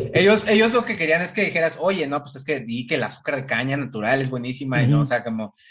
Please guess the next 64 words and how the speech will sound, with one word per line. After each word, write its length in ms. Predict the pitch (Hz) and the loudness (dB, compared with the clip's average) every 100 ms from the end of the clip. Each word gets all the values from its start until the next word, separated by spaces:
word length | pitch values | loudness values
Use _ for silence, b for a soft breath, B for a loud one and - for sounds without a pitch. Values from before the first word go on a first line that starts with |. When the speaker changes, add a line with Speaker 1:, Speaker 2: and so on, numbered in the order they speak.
| b | b
Speaker 1:
pues 160 | 120 - | -10 -2
claro, 520 | 143 160 180 143 123 | 4 6 6 6 4
imagínate 420 | 120 120 160 - | 2 2 2 0
si 100 | 135 | -2
lo 100 | 127 | 0
dices 300 | 160 160 - | 0 -2 -4
tú, 320 | 147 151 208 | -4 -2 -4
puta, 480 | 147 139 185 190 147 | -2 0 0 0 -6
pues 200 | 117 110 | -8 -12
es 140 | 117 127 | -6 -2
así 140 | 127 - 151 | 2 2 4
como 160 | 190 | 4
el 40 | 196 | 6
Speaker 2:
<laughs> 120 | 196 | 4
Speaker 1:
respaldo 580 | - - 160 151 160 196 | 2 -4 2 2 4 2
del 180 | 143 | 0
científico, 800 | - 120 110 - 175 190 - 185 B B | -2 -8 -8 -8 -6 -6 -2 -2 B B
en 100 | 131 | 0
lugar 200 | 131 139 | 2 2
de 60 | 160 | 2
un 40 | |
pobre 220 | 151 156 | 4 2
pendejo 460 | 160 127 127 139 165 | 4 -2 0 0 0
que 80 | 135 | -2
estaba 220 | 139 131 | 0 2
ahí, 140 | 135 | 2
perdón, 380 | 135 120 127 156 | -2 -4 -4 -6
ni 80 | 151 | -8
me 100 | 123 | -10
acuerdo 240 | 123 135 | -6 -8
cómo 140 | 135 127 | -6 -6
se 60 | |
llama, 140 | 123 135 | -4 -4
ni 100 | 127 | -4
me 60 | |
interesa, 400 | 113 - 123 - | -4 0 0 2
Speaker 2:
Sí, 40 | 143 | 0
Speaker 1:
pero 100 | 156 | 2
en 40 | |
Speaker 2:
no 80 | 160 | 4
Speaker 1:
un 60 | 165 | 6
Speaker 2:
lo 40 | |
he 40 | 156 | 6
Speaker 1:
programa 240 | 156 156 | 4 4
de 0 | |
Speaker 2:
visto. 120 | 180 | 4
Speaker 1:
T 180 | 190 185 | 6 2
V, 80 | 202 B B B - | 0 B B B -4
que 80 | |
está, 280 | 135 147 135 | -2 0 -2
de 160 | 131 127 | -2 -4
las 260 | 127 131 | -4 -6
clásicas 440 | 151 156 175 175 139 | -2 -2 -2 -6 -4
menciones, 320 | 131 139 143 | -6 -6 -8
así 140 | 135 | -10
como 160 | 156 196 | -4 -4
mencionan 320 | 151 139 165 | -2 0 0
el 80 | 143 | 0
factor 260 | 135 139 143 | -6 -6 -8
de 60 | |
transferencia 500 | 131 120 131 131 139 | -8 -6 -2 0 -2
y 60 | - | -2
todo 100 | 135 | -2
eso, 240 | 135 - | -2 -6